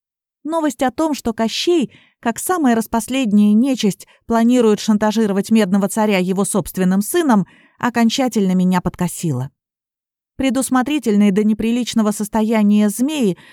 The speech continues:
оправдывая свою гадскую натуру, закрыли границу государства и расслабленно ждали,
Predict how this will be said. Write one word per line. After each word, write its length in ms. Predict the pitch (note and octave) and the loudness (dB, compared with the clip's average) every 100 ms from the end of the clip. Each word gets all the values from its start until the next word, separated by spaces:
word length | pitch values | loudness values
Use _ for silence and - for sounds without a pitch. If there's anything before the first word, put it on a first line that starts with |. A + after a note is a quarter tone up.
| - | -8
оправдывая 580 | G#3 G3 G#3+ F3+ F#3+ F#3+ | -4 -2 -2 -2 -2 -2
свою 300 | F3+ G3 F#3+ | -2 -2 0
гадскую 480 | F#3+ F3 - F#3 F3+ | -2 -4 -4 -2 -2
натуру, 480 | F#3+ - E4+ E4 D4+ - - | -2 0 0 0 -2 -10 -12
закрыли 500 | A#3 B3 - E4+ D#4+ | -4 -4 -2 -2 0
границу 540 | G#3+ G3+ G#3 B3 - F#3 | 0 0 2 0 -2 -4
государства 580 | F3 G3 C#4+ F4 - C4 | -2 0 0 -2 -4 -4
и 140 | C4+ | -2
расслабленно 680 | B3+ - D#4+ E4+ C#4+ C#4+ C#4+ | -4 -4 -4 -2 -2 -2 -2
ждали, 460 | G3 F#3+ F3+ F3+ | -2 0 0 -2